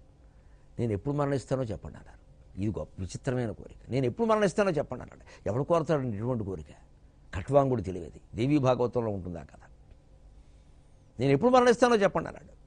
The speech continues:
భాగవతంలో కూడా ఉంటుంది, కృష్ణ భాగవతంలో కూడా. దేవతలు వెంటనే ఆశ్చర్యపడి, వాళ్ళకి అడిగిన ఇవ్వాలి, వరం ఇవ్వాలి కదా, అందుకని వెంటనే వాళ్ళు దివ్య దృ-, అంతవరకు ఆ దృష్టి పెట్టలేదు దాని మీద, వాళ్ళకే తెలియదు ఆ విషయం, దృష్టి పెట్టలేదు కాబట్టి.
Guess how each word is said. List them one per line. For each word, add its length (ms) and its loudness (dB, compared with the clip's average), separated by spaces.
భాగవతంలో 480 4
కూడా 160 4
ఉంటుంది, 540 -12
కృష్ణ 180 -6
భాగవతంలో 520 0
కూడా. 160 -20
దేవతలు 360 0
వెంటనే 280 -2
ఆశ్చర్యపడి, 920 -4
వాళ్ళకి 320 0
అడిగిన 260 4
ఇవ్వాలి, 320 4
వరం 220 6
ఇవ్వాలి 300 2
కదా, 160 -2
అందుకని 180 -2
వెంటనే 300 2
వాళ్ళు 260 8
దివ్య 260 2
దృ-, 180 4
అంతవరకు 380 6
ఆ 40 8
దృష్టి 260 0
పెట్టలేదు 360 4
దాని 160 0
మీద, 140 -8
వాళ్ళకే 260 4
తెలియదు 320 4
ఆ 20 4
విషయం, 240 -4
దృష్టి 200 -4
పెట్టలేదు 300 2
కాబట్టి. 220 -10